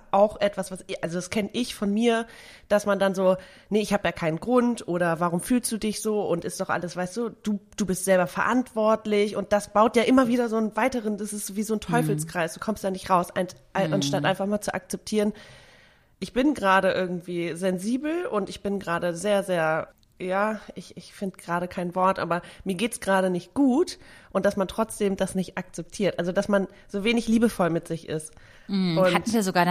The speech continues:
Speaker 2: der letzten Folge so doll
Speaker 1: Genau.
Speaker 2: darüber gesprochen.
Speaker 1: Aber weil
Speaker 2: Ey,
Speaker 1: du
Speaker 2: ist so krass, dass ich's jetzt eigentlich viel mehr, mehr fühle als doch vor der Folge davor. <laughs>
Speaker 1: Ja, siehst du, weil es mir
Speaker 2: Na
Speaker 1: so
Speaker 2: toll,
Speaker 1: ging.
Speaker 2: na toll. Ah,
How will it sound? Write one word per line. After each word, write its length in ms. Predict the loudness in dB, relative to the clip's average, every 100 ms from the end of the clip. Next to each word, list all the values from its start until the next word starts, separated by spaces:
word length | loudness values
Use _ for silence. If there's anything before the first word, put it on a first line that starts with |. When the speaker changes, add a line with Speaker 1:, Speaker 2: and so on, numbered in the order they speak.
| 6
Speaker 2:
der 80 | 2
letzten 220 | -2 -10
Folge 400 | 0 0 0 -2
so 260 | -2 -2 -2
doll 120 | 2 4
Speaker 1:
Genau. 120 | 6
Speaker 2:
darüber 220 | 6 4 2
gesprochen. 460 | -2 -4 -2 -4 -4 2
Speaker 1:
Aber 200 | 4 6
weil 120 | 6 6
Speaker 2:
Ey, 80 | 2
Speaker 1:
du 40 |
Speaker 2:
ist 40 | 4
so 100 | 0
krass, 280 | 4 2 2
dass 160 | -2
ich's 160 | -2 -2
jetzt 200 | 0 2
eigentlich 280 | 0 0 2
viel 120 | 6
mehr, 180 | 6 4 6
mehr 180 | 4
fühle 360 | 4 0 4 6
als 280 | 6 4 2
doch 140 | 0
vor 180 | 2 2
der 160 | 2 2
Folge 540 | -2 0 4 6 4
davor. 440 | 2 -4 0 2 2
<laughs> 60 | 4 2 2 2 8
Speaker 1:
Ja, 120 | 10
siehst 180 | 10 8
du, 80 | 8
weil 200 | 10 10
es 140 | 10 8
mir 180 | 8
Speaker 2:
Na 80 | 8
Speaker 1:
so 140 | 6 6
Speaker 2:
toll, 260 | 8 10 8 6
Speaker 1:
ging. 300 | 8 8 8
Speaker 2:
na 180 | 8 6
toll. 260 | 4 0 0 -4 -4 -4 -8 -12 -8
Ah, 520 | -2 0 0 0 0